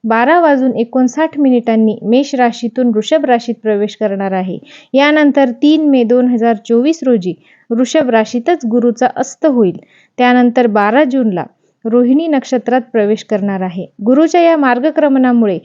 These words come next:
काही राशींना लाभ मिळणार आहे, तर काहींना काळजी घ्यावी लागणार आहे. आपण गुरुच्या परिवर्तनाला इतके महत्त्व का देतो?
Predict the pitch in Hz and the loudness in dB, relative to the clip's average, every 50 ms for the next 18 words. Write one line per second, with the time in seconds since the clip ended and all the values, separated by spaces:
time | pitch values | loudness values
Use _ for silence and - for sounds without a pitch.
0 | _ _ _ _ _ - 254 247 269 311 294 254 233 226 - - 285 285 302 302 | _ _ _ _ _ -4 -2 0 2 2 2 2 2 0 0 -2 -2 0 0 0
1 | 302 269 254 247 269 277 277 285 285 277 277 277 285 277 277 269 254 285 294 294 | 2 2 2 2 2 2 2 2 2 4 4 2 2 2 0 0 0 0 -2 -2
2 | 285 - _ _ _ _ - 294 294 - - 262 254 233 262 262 269 285 269 269 | -4 -10 _ _ _ _ -2 0 0 2 0 0 0 2 2 2 2 2 0 0
3 | 262 233 214 208 180 208 247 214 226 220 220 190 196 190 190 185 175 180 180 175 | 0 2 2 2 2 0 0 0 0 0 0 0 0 -2 -2 -4 -4 -6 -6 -6
4 | 170 170 165 165 151 - - _ _ _ _ _ _ _ _ - - - - _ | -6 -8 -8 -10 -12 -12 -14 _ _ _ _ _ _ _ _ -20 -20 -20 -20 _
5 | _ _ _ _ _ _ - - - - - - - - _ 240 247 240 240 392 | _ _ _ _ _ _ -20 -20 -20 -20 -20 -20 -20 -8 _ -2 -2 0 0 0
6 | 427 415 311 277 294 302 339 320 415 427 415 415 339 320 330 330 330 330 302 - | 0 2 2 2 2 2 2 2 2 0 2 0 0 0 2 2 0 0 0 0
7 | 339 320 320 320 320 339 339 320 285 - _ - 330 330 302 294 294 294 320 320 | -2 -2 -2 -2 0 0 0 0 -2 -4 _ -4 -2 0 0 0 0 -2 -4 -4
8 | - 311 339 330 - - 277 277 269 240 254 233 - - 175 - - | -2 -2 -2 -2 0 0 2 2 2 2 2 0 0 -4 -10 -10 -10